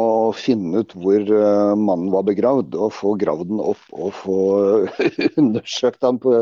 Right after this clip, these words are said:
Rettsmedisinsk institutt. Men dessverre så var jo graven slettet da, så det var jo liksom ikke mulig. Eh, for jeg ville jo gjerne oppklare om det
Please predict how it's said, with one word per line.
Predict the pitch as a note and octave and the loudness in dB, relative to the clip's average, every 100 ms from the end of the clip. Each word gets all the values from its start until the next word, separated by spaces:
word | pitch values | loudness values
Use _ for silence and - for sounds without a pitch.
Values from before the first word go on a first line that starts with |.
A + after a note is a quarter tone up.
| - - - | -2 -12 -6
Rettsmedisinsk | A#2 G#2+ - A2+ A#2+ A#2+ A#2+ - | -4 -4 0 2 2 2 0 -2
institutt. | B2 A#2 - C3+ - _ - - | -6 -2 0 0 0 _ -20 -16
Men | - A#2+ A#2 | -4 0 2
dessverre | A#2 A#2 G2 G#2 | 2 2 2 0
så | A2+ | 0
var | F#2+ | 2
jo | F2+ G#2 | 2 2
graven | F#2+ E2+ F#2+ G#2+ G#2+ | 2 0 0 0 0
slettet | G#2+ A#2+ - G#2 - | -2 -4 -4 -6 -2
da, | D#2+ | -2
så | - G#2 | -2 -2
det | F#2+ | 0
var | E2+ F2 | 2 0
jo | |
liksom | F#2 D#2 | -2 -6
ikke | D#2 F#2 F#2+ | -10 -6 -2
mulig. | F#2+ B1 - - - - _ _ _ _ | 0 0 -4 -12 -20 -20 _ _ _ _
Eh, | G2+ F#2 G2+ | -4 -2 -2
for | G2+ A#2+ | -2 0
jeg | A2+ | 2
ville | A#2+ D2 | 2 2
jo | E2+ G#2+ | 4 4
gjerne | G2 G#2 | 4 0
oppklare | - - _ - F2+ F#2 A2+ | -4 -8 _ -6 -2 2 0
om | E2 F#2+ | 0 -2
det | A2+ | -2